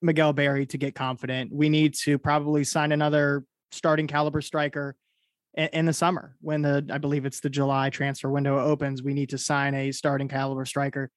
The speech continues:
As for expectations for this club, we will make the playoffs this year. It's gonna be tight. It was tight last year. We sit tenth now. We're a third of the way through the season.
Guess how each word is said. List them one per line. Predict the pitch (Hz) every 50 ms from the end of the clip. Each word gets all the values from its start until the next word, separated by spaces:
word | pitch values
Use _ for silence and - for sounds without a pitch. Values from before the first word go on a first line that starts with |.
| -
As | - 185 -
for | - 208 180
expectations | 170 185 180 - - 196 180 - 170 170 156 - 170 151 -
for | 151
this | 156 143 -
club, | - - 143 143 143 143 - _ -
we | 175 185 202
will | 190 170 165 175 170 170 165 160 156 147 139 - _ _ -
make | 156 165 156 151 -
the | - 143
playoffs | - 151 151 151 151 151 -
this | - 151 - -
year. | 160 156 160 156
It's | - 143 147 - -
gonna | - 156 143
be | 139 143
tight. | 135 - 147 143 147 151 -
It | - 147
was | 147 147 131 -
tight | - - 147 147 139 - -
last | 147 143 143 143 - -
year. | 151 151 147 143
We | 139 139
sit | - - 156 135 - _
tenth | - 156 151 139 - -
now. | 143 139 143 139 143
We're | 143 143 147
a | 147
third | - - 175 175 175
of | 170
the | 170
way | 165 160 156 156
through | 156 160
the | 151 151
season. | 139 - - 147 147 135 131 143 143 143 139 135